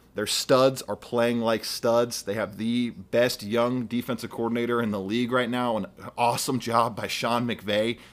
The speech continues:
to recognize the faults in his coaching staff, go out and poach a competitor that has shown the ability to stifle your own offensive scheme,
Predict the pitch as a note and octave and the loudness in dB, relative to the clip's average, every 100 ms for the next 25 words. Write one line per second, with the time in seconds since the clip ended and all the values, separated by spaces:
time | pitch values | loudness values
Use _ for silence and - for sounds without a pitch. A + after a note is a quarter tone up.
0 | - G#2+ F#2+ A2 A#2 C#3 B2+ A#2+ A#2+ A2+ | -8 -6 -2 0 0 0 -2 0 0 -2
1 | - - - A#2 A#2 - - - A2+ A#2+ | -8 -10 -4 0 0 -2 -8 -8 -6 -4
2 | A#2+ A#2+ - A#2+ A2+ B2 A#2 B2 A#2+ A#2 | -2 -4 -2 -4 -2 -4 -4 0 2 0
3 | - - - - G#2 A#2 B2+ B2+ B2+ - | -4 -20 -20 -10 -2 2 4 2 0 -4
4 | G#2+ G2 - - C3+ D#3 E3 - - - | -6 -6 -10 -6 2 2 2 -4 -6 -18
5 | - A2 A2+ A#2 F#2+ - B2 C#3 D#3 D#3+ | -10 -6 -4 -4 -6 -2 2 2 2 0
6 | D#3+ A2+ G#2+ G#2+ G#2 - B2+ C3+ B2 G2 | 0 -2 0 0 -2 -2 -2 -2 -2 -2
7 | A#2 B2 C3+ C3 - - A2 - A#2+ A#2 | -2 -2 -2 -4 -10 -12 -8 0 0 0
8 | A2 G2+ G2 A2+ D3 D3+ E3 D3 D#3 - | -4 -2 0 2 2 0 0 -4 -8 -8
9 | E3 E3+ E3+ | -6 -4 -6